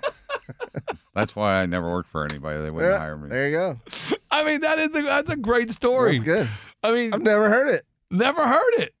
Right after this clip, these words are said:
Speaker 3: I never knew you almost went and played football in Bismarck, North Dakota.
Speaker 2: Well, I mean, I really wasn't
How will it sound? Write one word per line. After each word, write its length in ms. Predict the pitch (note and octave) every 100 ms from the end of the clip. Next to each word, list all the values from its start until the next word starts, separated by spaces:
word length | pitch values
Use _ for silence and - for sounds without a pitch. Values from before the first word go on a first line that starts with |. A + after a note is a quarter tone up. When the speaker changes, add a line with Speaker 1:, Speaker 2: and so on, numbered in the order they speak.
| _ -
Speaker 3:
I 120 | A#3
never 260 | C#4+ C#4 C#4
knew 80 |
you 220 | D4+ D4+ D#4
almost 200 | D4+ C#4
went 120 | E4
and 40 |
played 220 | D#4 C#4+
football 280 | A#3 E4+ D4
in 80 | C4+
Bismarck, 560 | G#3+ C#4 C#4 D4+ C#4+ G#3 _ _
North 300 | E3+ B3 A3
Dakota. 600 | C#4+ A#3 D4+ F4 D4+ C3 - D#2
Speaker 2:
Well, 640 | F2 G#2 G#2 G2+ F#2+ F2 - _ _ _ _ _ _ _ _ _ _ _ _ _
I 100 | A2
mean, 240 | A2+ B2 A2+
I 80 | G2+
really 300 | F#2 F#2 F2+
wasn't 420 | E2+ D#2 D#2 C#2+